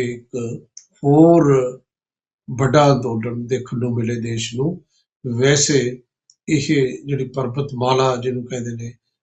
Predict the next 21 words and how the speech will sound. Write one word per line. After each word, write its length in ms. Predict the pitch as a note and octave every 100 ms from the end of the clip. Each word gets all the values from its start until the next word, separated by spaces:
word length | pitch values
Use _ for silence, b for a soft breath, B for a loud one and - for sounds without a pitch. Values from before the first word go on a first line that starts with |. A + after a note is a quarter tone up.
| _
ਇਹ 200 | D#3+ C#3
ਗੁਜਰਾਤ, 720 | B2+ A#2 A#2+ B2 A#2+ C3+ D3 - _ _ - -
ਰਾਜਸਥਾਨ, 500 | C3 C3+ - D3+ C3+
ਹਰਿਆਣਾ 420 | B2+ A#2+ A#2 A#2 C3
ਤੇ 160 | C#3
ਦਿੱਲੀ, 420 | A2 A#2 G#2 F#2 - _ _ _ _ -
ਇਹ 120 | E3
ਚਾਰ 220 | - D3 C#3+
ਸੂਬਿਆਂ 400 | - A#2+ A#2+ A2
'ਚ 160 | - B2+ F#3 _ _ _ _ _ _ -
ਫੈਲੀ 260 | C3+ C3 C#3
ਹੋਈ 260 | D#3+ E3
ਹੈ। 180 | F3+ F3+ _ _ _
ਰਾਜਸਥਾਨ 540 | C#3+ D#3+ G3 - G#3 D#3+
'ਚ 60 |
ਸਭ 280 | - - C3
ਤੋਂ 120 | - B2+
ਜ਼ਿਆਦਾ 560 | A2+ A2+ A#2 C3 E3+ _ _ _ _ _ _ _ _
ਜਿਹੜੀਆਂ 400 | - B2+ A2+ B2
ਨਦੀਆਂ 560 | C3+ B2 A#2 C3 C#3+ C3
ਨੇ, 260 | A2 A2+